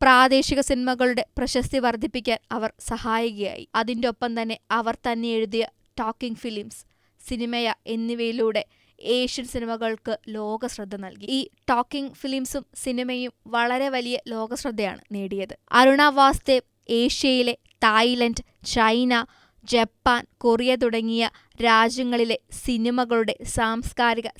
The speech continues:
സവിശേഷതകളെ സമഗ്രമായി പരിചയപ്പെടുത്തുകയും അതിലൂടെ രാഷ്ട്രീയ, സാമൂഹിക പശ്ചാത്തലങ്ങളെ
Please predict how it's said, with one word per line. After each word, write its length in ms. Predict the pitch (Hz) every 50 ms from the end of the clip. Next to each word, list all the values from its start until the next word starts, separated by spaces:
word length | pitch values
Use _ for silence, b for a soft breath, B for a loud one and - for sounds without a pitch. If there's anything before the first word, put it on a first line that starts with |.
| -
സവിശേഷതകളെ 840 | - 226 214 214 226 - - 233 226 - - 226 226 220 220 214 208 b b b b b b - -
സമഗ്രമായി 760 | - 240 240 233 240 240 214 208 254 254 247 240 226 214 - - -
പരിചയപ്പെടുത്തുകയും 1040 | 226 220 214 214 202 233 247 240 226 - 226 208 190 - 220 202 214 220 214 208 - _ _ _ -
അതിലൂടെ 580 | 226 233 214 240 247 240 247 247 247 233 220 - _ _ _ _ - 240
രാഷ്ട്രീയ, 560 | 240 226 220 226 233 - - - - 247 254 - -
സാമൂഹിക 640 | - - 247 226 220 226 226 233 233 226 240 233 - - - -
പശ്ചാത്തലങ്ങളെ 720 | 233 233 - - - 233 240 - 254 262 226 220 220 226